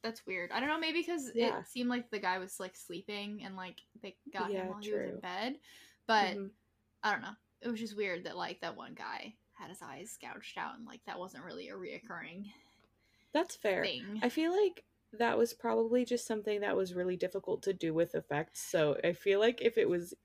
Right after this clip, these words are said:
Speaker 2: simpler, they probably would have had it happen
Speaker 1: Yeah,
Speaker 2: more.
Speaker 1: for sure.
Speaker 2: But, yeah, you're right, with it only being with the one person, it's kind of a weird,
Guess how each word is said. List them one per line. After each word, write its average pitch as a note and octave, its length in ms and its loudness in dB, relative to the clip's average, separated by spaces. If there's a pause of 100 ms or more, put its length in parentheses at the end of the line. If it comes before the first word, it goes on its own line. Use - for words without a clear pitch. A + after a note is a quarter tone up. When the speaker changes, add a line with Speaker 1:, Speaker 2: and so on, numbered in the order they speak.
(120)
Speaker 2:
simpler, A3+ 580 4
they A#3 140 6
probably A#3+ 340 2
would A#3+ 140 8
have B3 80 2
had B3 180 6
it A#3+ 100 0
happen A#3+ 400 6
Speaker 1:
Yeah, - 20 8
Speaker 2:
more. B3+ 460 4 (640)
Speaker 1:
for F#3 100 10
sure. F3+ 260 6
Speaker 2:
But, - 100 -6 (540)
yeah, F3+ 400 4
you're F#3 260 4
right, E3+ 300 6
with F3 200 2
it F#3 240 4
only F3+ 280 0
being F3 260 2
with E3+ 120 -2
the E3+ 100 6
one D#3 220 2
person, D#3+ 360 0
it's D#3+ 140 -4
kind E3 200 -2
of D#3 80 0
a E3 80 4
weird, D#3 540 4